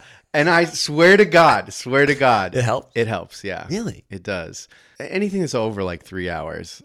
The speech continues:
Speaker 1: I'll, I'll usually do that. <laughs>
Speaker 2: But if it's over three hours, you're not really getting jet lag. It's, like, a t-, a
Speaker 1: No,
Speaker 2: time
Speaker 1: I
Speaker 2: change of, like, one hour.
Speaker 1: That's why I'm saying over three hours. Like, obviously, like, end to end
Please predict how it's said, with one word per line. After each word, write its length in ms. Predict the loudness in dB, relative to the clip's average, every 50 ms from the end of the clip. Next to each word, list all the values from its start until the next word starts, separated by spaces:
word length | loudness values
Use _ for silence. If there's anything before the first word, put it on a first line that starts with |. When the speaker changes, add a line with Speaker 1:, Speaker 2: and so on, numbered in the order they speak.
| _
Speaker 1:
I'll, 320 | -12 -12 -10 -10 -12 -14 _
I'll 140 | -16 -14 -12
usually 380 | -12 -12 -14 -14 -14 -14 -16 -14
do 160 | -16 -14 -12
that. 300 | -12 -10 -10 -12 -14 _ _ _ -4
<laughs> 200 | -4 -4 -4 -4 -8 -14 -14 -12
Speaker 2:
But 120 | -12 -12 -12 _ -4
if 60 | -2
it's 200 | -2 -2 -2 -4 -2
over 280 | -2 -2 0 0 -2
three 400 | -2 -2 -4 -2 0 2 2 2 2
hours, 340 | 2 0 0 0 -2 -2 -4
you're 80 | -8
not 80 | -6 -4
really 180 | -2 -2 -2
getting 380 | -2 -2 -2 -2 0 0 -2 -4
jet 320 | -4 -2 0 0 0 0
lag. 360 | -2 -2 -2 -2 -4 -6 -8 -10 -12 -16 -10 -4
It's, 200 | -4 -2 -2 0
like, 100 | 0 0
a 60 | -2
t-, 240 | -2 -4 -4 -4 -2
a 40 | 2
Speaker 1:
No, 160 | 4 6 8
Speaker 2:
time 80 | 8 10
Speaker 1:
I 160 | 10 8 8
Speaker 2:
change 300 | 6 4 0 -2 0 -2 -2
of, 60 | 0
like, 120 | 0 -2
one 300 | 0 0 0 2 2 2
hour. 420 | 2 2 2 2 2 2 0 2 4
Speaker 1:
That's 180 | 6 6 6 4
why 80 | 2
I'm 80 | 0 2
saying 200 | 2 0 2 2
over 260 | 2 0 0 0 -2
three 240 | -6 -6 -6 -6 -6
hours. 440 | -6 -6 -8 -10 -14 -16 -18 -20 -6 0
Like, 180 | 0 0 0 0
obviously, 420 | 0 0 0 0 -2 -2 -2 -2
like, 220 | -2 -2 -2 -4 -6
end 200 | -8 -6 -6 -4
to 100 | -6 -6
end 420 | -6 -6 -6 -6 -6 -8 -10 -12